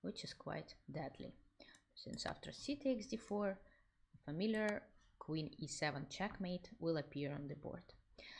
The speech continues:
And if black king goes to e four, easy to spot, queen d five or queen c six or even queen b seven for some who wants, who likes long checks will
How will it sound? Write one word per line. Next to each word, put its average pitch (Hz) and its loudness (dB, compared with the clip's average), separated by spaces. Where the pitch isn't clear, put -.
And 294 12
if 170 8
black 151 8
king 151 4
goes 139 4
to - -2
e 143 6
four, 339 10
easy 143 -2
to - -6
spot, - 2
queen 156 2
d 147 -2
five 302 6
or 147 2
queen - 0
c - 0
six 339 2
or 415 8
even 311 8
queen 226 10
b 190 6
seven 160 6
for - -6
some 143 0
who 147 -2
wants, 135 -2
who 190 6
likes 165 6
long 208 12
checks - 4
will 180 8